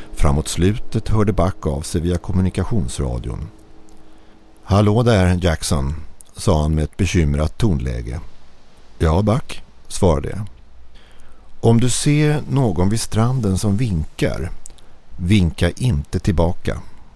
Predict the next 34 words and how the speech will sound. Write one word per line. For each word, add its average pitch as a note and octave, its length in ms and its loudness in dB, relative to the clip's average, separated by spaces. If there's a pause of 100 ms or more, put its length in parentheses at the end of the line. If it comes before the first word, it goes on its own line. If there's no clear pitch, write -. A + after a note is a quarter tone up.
(1200)
Han D#2+ 180 2
sa D2+ 200 4
det C#2+ 100 2
med C#2+ 160 0
gravallvarlig D2+ 880 0
röst. - 320 -10 (1400)
Buck - 480 2
var G2+ 160 6
en F#2 80 4
ganska F2+ 280 4
avslappnad F#2 720 2
och F2+ 60 2
lättsam G#2+ 420 0
kille, C2+ 460 -2 (160)
men G#2 220 4
när A2+ 120 4
det A#2+ 60 2
kom A2 260 0
till G#2+ 120 0
hans G#2+ 220 0
fiske - 500 -4
tramsade F2+ 580 0
han F2+ 100 4
inte. B1+ 380 -4 (920)
Det F#2 120 4
var F#2+ 100 6
helt A#2+ 380 2
olikt E2 480 0
honom C3 260 6
att G#2 120 2
försöka A2+ 360 2
skämta A#2+ 480 0
så - 120 0
här D2+ 400 2